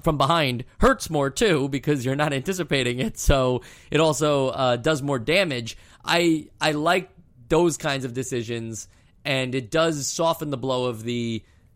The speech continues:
catch being such a wide open window, because it, it, there are moments where,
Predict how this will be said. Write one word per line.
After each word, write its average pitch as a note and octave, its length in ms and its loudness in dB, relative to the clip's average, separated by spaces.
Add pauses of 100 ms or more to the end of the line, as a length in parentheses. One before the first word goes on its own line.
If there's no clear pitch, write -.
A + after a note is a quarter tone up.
(380)
catch - 320 2
being C3 260 0
such - 160 -8
a C#3 60 0
wide C3 260 0
open A#2+ 280 -2
window, B2 340 0
because A2+ 400 -2
it, A2 180 -6
it, A2 200 -2
there B2 180 2
are C3+ 200 4
moments B2+ 380 0
where, A#2 300 0